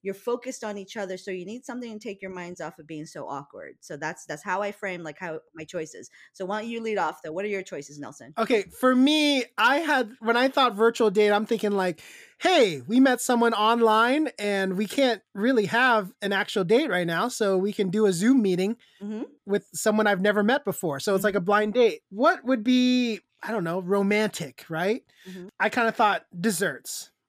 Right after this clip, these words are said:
Speaker 2: Let's think about desserts. What should be a dessert thing? I had so many nominees, nominations in my head. I, I thought salt and straw, I think an ice cream, we could do a cakes. But I settled on one of these companies, Midnight Cookie Company.
Speaker 1: Mm-hmm.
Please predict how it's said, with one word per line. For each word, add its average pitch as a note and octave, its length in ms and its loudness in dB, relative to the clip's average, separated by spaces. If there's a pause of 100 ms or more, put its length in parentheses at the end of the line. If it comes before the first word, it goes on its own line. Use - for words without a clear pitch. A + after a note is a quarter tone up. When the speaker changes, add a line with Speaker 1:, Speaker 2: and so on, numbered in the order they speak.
Speaker 2:
Let's F#3+ 140 -4
think G#3+ 160 -2
about A3+ 220 0
desserts. F#3 420 -4
What F#3+ 160 -2
should G3 160 -4
be G3+ 200 2
a G3 60 2
dessert F3+ 460 -2
thing? D3 240 -10 (260)
I F#3 120 -4
had A3 200 0
so A#3+ 160 2
many B3+ 160 6
nominees, G#3 540 2 (160)
nominations F#3+ 540 0
in F3+ 40 0
my E3+ 120 0
head. D#3 260 -2
I, D3 180 -6
I D3+ 140 -6
thought D#3 340 -6
salt F#3+ 340 -2
and F#3+ 100 -4
straw, F#3 420 0
I E3+ 80 0
think E3 220 -10
an D#3 80 -8
ice F3+ 260 -4
cream, F#3 640 -2
we D#3+ 80 -6
could D3+ 180 -10
do D#3 140 -4
a D3+ 60 -6
cakes. F#3+ 680 -2 (240)
But G3 240 -2 (180)
I A3 120 0
settled D4+ 320 0
on B3+ 240 0
one G#3+ 240 -2
of A3+ 80 0
these A#3 140 -4
companies, G3+ 580 -2 (160)
Midnight B3+ 500 4
Cookie A#3+ 300 -4
Company. D3+ 500 -8 (240)
Speaker 1:
Mm-hmm. F3 300 -16